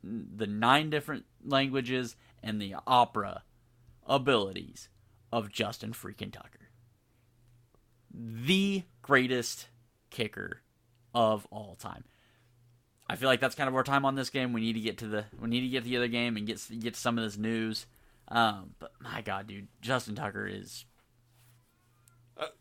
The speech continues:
Speaker 2: we
Speaker 1: I
Speaker 2: can
Speaker 1: ha-,
Speaker 2: have a show
Speaker 1: I
Speaker 2: on
Speaker 1: have
Speaker 2: tight ends, and we can have a show on Justin Tucker.
Speaker 1: I have one of the best kickers in the league when he's healthy. I would absolutely trade him for Justin Tucker. He is incredible. He has,
Speaker 2: Robbie
Speaker 1: he has
Speaker 2: Good as gold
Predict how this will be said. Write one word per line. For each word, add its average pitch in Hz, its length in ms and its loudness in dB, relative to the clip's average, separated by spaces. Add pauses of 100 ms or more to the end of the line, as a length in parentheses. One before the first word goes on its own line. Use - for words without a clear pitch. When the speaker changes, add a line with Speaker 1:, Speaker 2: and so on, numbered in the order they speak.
(180)
Speaker 2:
we - 100 12
Speaker 1:
I 156 40 6
Speaker 2:
can 190 120 10
Speaker 1:
ha-, - 80 12
Speaker 2:
have 151 120 10
a 143 60 4
show 151 260 8
Speaker 1:
I 147 100 12
Speaker 2:
on 135 120 10
Speaker 1:
have 139 160 12
Speaker 2:
tight 160 180 10
ends, 156 320 4
and 147 160 0
we 151 100 0
can 151 120 0
have 147 120 6
a 131 60 0
show 143 360 6
on 127 200 2
Justin 127 380 2
Tucker. 107 400 -2
Speaker 1:
I 131 140 8
have 127 340 2
one 143 160 -2
of 139 80 -4
the 139 60 -4
best 135 260 0
kickers 139 280 -6
in 131 120 -4
the 131 40 -4
league 135 200 -2
when 127 120 -2
he's 123 140 -2
healthy. 139 460 2 (800)
I 117 160 -4
would 110 280 -2
absolutely 101 840 -8
trade 82 240 -14
him 101 140 -14
for 98 60 -18
Justin - 280 -18
Tucker. - 340 -18
He 117 160 -12
is 95 240 -14 (180)
incredible. 95 560 -14
He 117 120 0
has, 135 100 10
Speaker 2:
Robbie 190 180 4
Speaker 1:
he 165 60 2
has 131 140 0
Speaker 2:
Good 156 240 2
as 139 180 0
gold 139 540 -2